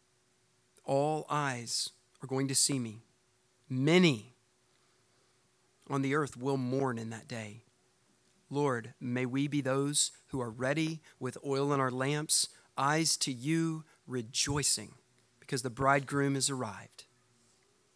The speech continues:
Let it be this way, and let it be this way for the sake of Jesus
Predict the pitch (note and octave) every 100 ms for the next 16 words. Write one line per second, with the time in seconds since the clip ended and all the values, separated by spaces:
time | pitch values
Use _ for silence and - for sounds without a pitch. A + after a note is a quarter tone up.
0 | _ _ _ _ - D3 G#3 A3 D#3+ G3+
1 | E3 C#3+ - A#2 A2 - _ _ _ _
2 | _ _ _ _ B2+ C3+ D#3+ D3+ D#3+ D#3
3 | - D#3 D3+ D3 D3 _ _ _ _ _
4 | _ _ _ C3 A#2+ - D3 D#3 B2 B2
5 | A#2+ - - - -